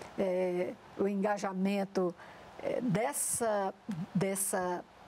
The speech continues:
instância de decisão política, isso é, isso é muito importante, não é chavão, isso é realidade. E as, as, os, os atores das, das áreas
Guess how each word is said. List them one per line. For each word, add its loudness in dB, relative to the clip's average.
instância 0
de -4
decisão 0
política, -2
isso -2
é, 0
isso 0
é 0
muito 2
importante, -2
não 2
é 0
chavão, -2
isso 0
é 2
realidade. 0
E 4
as, -2
as, 0
os, 0
os 2
atores -2
das, 0
das -2
áreas 0